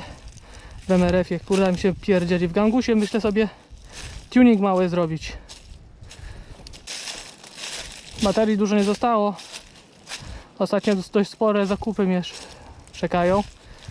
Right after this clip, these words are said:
Muszę sobie dokupić baterię do GoPro, bo mam jedną tylko oryginalną. No i przeważnie pada w najważniejszych momentach.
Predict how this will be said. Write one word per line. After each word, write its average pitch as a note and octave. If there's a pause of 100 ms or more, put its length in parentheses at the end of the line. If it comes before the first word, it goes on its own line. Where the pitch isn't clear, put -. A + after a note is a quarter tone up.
(240)
Muszę G3
sobie F#3+
dokupić F#3+
baterię G3 (1300)
do F3
GoPro, F3+ (1200)
bo F#3
mam F3
jedną F#3+
tylko F#3+
oryginalną. G3 (1500)
No F#3
i F#3+ (1120)
przeważnie F#3
pada F#3
w F3
najważniejszych F3+
momentach. E3+